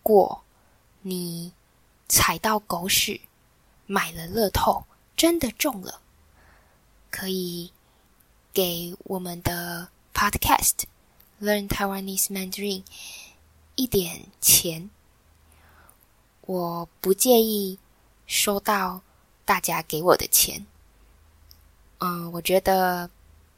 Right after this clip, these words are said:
大概，大概十万台币就好了。嗯，十万台币应该不错。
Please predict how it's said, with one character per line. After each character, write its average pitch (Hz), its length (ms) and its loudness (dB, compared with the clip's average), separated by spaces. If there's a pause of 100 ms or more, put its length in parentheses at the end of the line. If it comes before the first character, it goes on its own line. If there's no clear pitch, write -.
(100)
大 202 140 4
概， 185 560 -2 (1200)
大 202 100 0
概 185 380 -4 (1160)
十 - 440 6
万 233 360 2
台 - 380 -2
币 220 200 -10 (1120)
就 196 160 -2
好 - 220 2
了。 - 140 -12 (800)
嗯， 180 140 -6 (340)
十 - 300 0
万 214 260 0
台 170 240 -4
币 190 300 -8 (1700)
应 254 120 -4
该 262 160 2
不 - 140 -10
错。 - 280 0